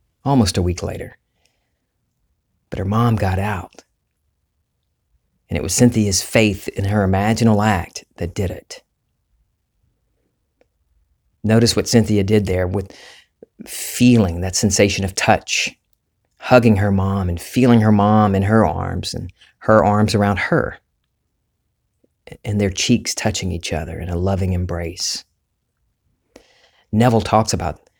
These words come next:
how we, we can use any sense in imagination because we're all imagination. So you can use whatever works for you. But he talks about how the sense of touch, using touch,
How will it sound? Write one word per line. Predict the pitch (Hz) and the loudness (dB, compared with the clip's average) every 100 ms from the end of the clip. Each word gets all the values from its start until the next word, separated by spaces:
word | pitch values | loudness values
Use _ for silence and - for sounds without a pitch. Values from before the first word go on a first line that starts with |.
| _ _ _ _ _ | _ _ _ _ _
how | - 90 - | -4 -4 -4
we, | - 123 110 101 - | -6 0 0 0 -6
we | 95 | -8
can | - | -4
use | 101 98 | -2 2
any | 143 98 | 4 4
sense | - - 123 - - - | 0 0 0 0 -4 -4
in | - 98 | -2 -2
imagination | 95 98 92 95 139 - 107 | 0 -2 -2 0 0 0 -2
because | 113 117 | 0 -2
we're | 131 135 | 0 2
all | 143 143 113 | 6 6 4
imagination. | 90 87 92 80 76 - 98 - _ _ _ _ _ _ _ - | 0 -6 -10 -14 -16 -16 -16 -20 _ _ _ _ _ _ _ -8
So | 107 | -2
you | 107 | -2
can | 107 101 95 - _ _ _ | -2 -4 -6 -12 _ _ _
use | 110 127 156 110 107 | 0 4 6 6 2
whatever | 101 98 98 87 - _ - | 0 0 -2 -6 -12 _ -14
works | 98 110 160 - | -6 -4 -4 -6
for | - 82 | -6 -6
you. | 82 - - _ - _ _ - | -6 -10 -16 _ -20 _ _ -10
But | 104 | -6
he | 95 | -4
talks | 107 113 - | 0 0 0
about | 85 85 | -4 -4
how | 90 | -6
the | 82 85 | -8 -2
sense | 117 101 | 0 0
of | 101 | -4
touch, | - - 95 - - - _ _ _ | -10 -8 -10 -8 -10 -12 _ _ _
using | - 120 104 90 | -8 -6 -6 -8
touch, | - - 104 - - | -8 -8 -10 -8 -10